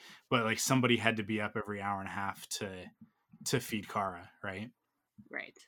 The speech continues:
Speaker 1: And so no, neither of us had really gotten more than two hours sleep for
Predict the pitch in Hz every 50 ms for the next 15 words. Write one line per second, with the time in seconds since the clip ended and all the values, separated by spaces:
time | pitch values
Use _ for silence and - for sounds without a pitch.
0 | _ - 131 131 135 123 - 151 143 131 123 120 127 131 135 131 123 123 127 123
1 | 131 127 127 123 117 110 113 110 104 - 110 104 107 107 107 107 104 101 104 98
2 | 101 101 101 98 98 98 - - 113 101 98 92 90 - - - - 107 95 92
3 | 104 - _ _ _ _ - - - - - - _ _ _ - - - 160 135
4 | 120 107 104 101 101 101 90